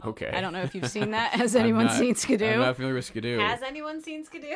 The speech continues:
Speaker 2: I,
Speaker 1: Have you?
Speaker 2: I mean, I've seen it. Yeah, multiple times. Um,
Speaker 1: What can you tell us?
Speaker 2: uh, let's see. Groucho Marx plays God. Um, Jackie, uh,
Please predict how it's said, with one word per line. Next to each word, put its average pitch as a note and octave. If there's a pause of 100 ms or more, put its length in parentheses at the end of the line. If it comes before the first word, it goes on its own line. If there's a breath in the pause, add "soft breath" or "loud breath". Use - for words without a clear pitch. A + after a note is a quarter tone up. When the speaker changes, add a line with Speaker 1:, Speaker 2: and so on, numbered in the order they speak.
Speaker 2:
I, A#3
Speaker 1:
Have D#4
you? E4
Speaker 2:
I A3+
mean, B3
I've C4
seen F#3
it. G#3
Yeah, F#3
multiple F#3+
times. F#3
Um, F#3+
Speaker 1:
What F3
can A#2+
you G#2+
tell A#2
us? - (140)
Speaker 2:
uh, F#3
let's F#3+
see. -
Groucho G#3
Marx G#3+
plays F#3+
God. D#3+ (580)
Um, F3+
Jackie, G3
uh, G#2